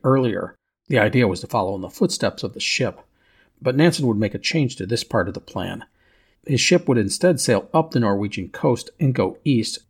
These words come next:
and skirt along the Russian coastline. They would then reach where the Jeannette had been frozen in the ice,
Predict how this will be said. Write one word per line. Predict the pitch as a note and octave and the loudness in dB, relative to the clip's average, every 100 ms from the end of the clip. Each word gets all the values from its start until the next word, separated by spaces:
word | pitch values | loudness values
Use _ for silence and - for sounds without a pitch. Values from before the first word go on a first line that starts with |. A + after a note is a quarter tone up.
| - | -4
and | B2 | -2
skirt | - D3+ | 2 4
along | A#2+ G#2 G2+ | 6 4 0
the | F#2 | 0
Russian | F#2+ - F#2+ | -2 -4 -8
coastline. | - - B2 - G2 F2 F2+ - _ _ | -6 -2 -2 0 -2 -2 -8 -16 _ _
They | - | 2
would | C#3 C#3 | 4 6
then | C3+ A2+ | 4 4
reach | A#2 B2+ | 2 2
where | A2 | -2
the | F2 | -2
Jeannette | - F#2+ G#2 | -4 -2 -2
had | G#2 | -2
been | F2+ | -6
frozen | F2 - D3+ G#2+ | -6 0 2 2
in | F#2 | -2
the | F2 - | -6 -4
ice, | F#2 F#2 - | -4 -2 -6